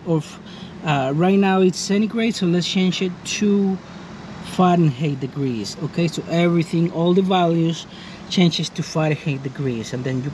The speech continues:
press okay. And now, uh, let's say you want to, um, to do target superheat.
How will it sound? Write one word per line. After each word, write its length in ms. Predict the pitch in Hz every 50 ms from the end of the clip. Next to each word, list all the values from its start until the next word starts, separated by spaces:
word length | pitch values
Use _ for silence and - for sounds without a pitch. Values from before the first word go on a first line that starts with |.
| - -
press 240 | 156 143 135 - - -
okay. 480 | 160 175 - - 175 156 151 160 208 247 - - - - - - - - - - - - - - - - - -
And 160 | 170 147 147 147
now, 500 | 156 165 170 185 185 170 147 156 165 - - -
uh, 540 | 156 147 143 147 147 143 147 147 147 151 165
let's 320 | 170 175 180 196 190 -
say 680 | - - - 185 185 180 170 165 165 160 160 160 185 185 - - - - - - - - - -
you 100 | 180 180
want 640 | 165 175 175 170 170 170 170 175 170 156 - - - - - - -
to, 280 | - 165 160 156 160 -
um, 580 | 139 139 127 123 123 117 113 107 90 71 60 60 - - - - - - - - - - - - - - - - - - - - - - - - - - - - - - -
to 100 | 196 180
do 220 | 160 165 185 180
target 420 | 160 - - - 185 185 175 170 -
superheat. 640 | - - 202 190 - 190 151 - - 131 123 123